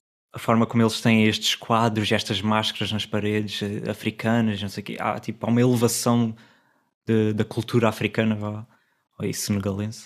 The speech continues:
Mas depois a forma como ele, como eles a tratam é completamente desumanizante. É, tipo uma hipocrisia total de tornar aquilo uma fetiche e a forma como eles a tratam, especialmente aquele homem que lhe dá o beijo, também é uma fetiche. E não, não percebem que estão em frente de uma pessoa humana. Tipo, não,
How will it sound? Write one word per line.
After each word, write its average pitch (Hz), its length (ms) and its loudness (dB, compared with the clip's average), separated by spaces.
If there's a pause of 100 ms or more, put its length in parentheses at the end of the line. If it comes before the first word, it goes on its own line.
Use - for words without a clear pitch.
(120)
Mas 110 120 -4
depois 117 180 2
a 113 40 0
forma 113 200 4
como 117 140 0
ele, 113 220 -2 (200)
como 113 140 0
eles 110 160 0
a 110 60 2
tratam 110 460 -2
é 104 40 -4
completamente 107 460 -4
desumanizante. 104 680 -4 (400)
É, - 240 -12
tipo - 180 -12
uma 110 60 -2
hipocrisia 104 420 -6
total 104 520 -8 (600)
de 104 420 -6 (800)
tornar 120 280 0
aquilo 113 180 0
uma 113 80 2
fetiche - 720 -2
e - 20 -4
a 107 40 -8
forma 110 240 -2
como 110 160 -4
eles 104 120 -6
a 104 60 -4
tratam, 110 400 -2 (340)
especialmente 110 500 -2
aquele 107 220 -4
homem 107 160 -4
que 113 100 -6
lhe 107 60 -4
dá 104 100 0
o 101 60 -2
beijo, 104 260 -6
também 101 140 -6
é 101 40 -6
uma 104 140 -2
fetiche. - 720 -6 (920)
E - 40 -2
não, 117 220 2
não 120 100 2
percebem 120 380 2
que 110 40 0
estão 117 120 -2
em 110 40 0
frente 110 280 -4
de - 60 -10
uma 110 100 -2
pessoa 113 240 -2
humana. 107 320 0
Tipo, - 240 -14
não, 101 120 -6